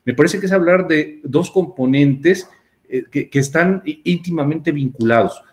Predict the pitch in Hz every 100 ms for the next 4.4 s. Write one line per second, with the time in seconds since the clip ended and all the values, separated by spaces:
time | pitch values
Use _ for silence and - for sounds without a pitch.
0 | _ _ _ _ 135 180 247 214 202 214
1 | 208 175 185 185 202 160 131 120 147 147
2 | 147 208 294 _ - 139 147 151 127 127
3 | 131 113 - 98 104 104 101 95 95 92
4 | 92 87 -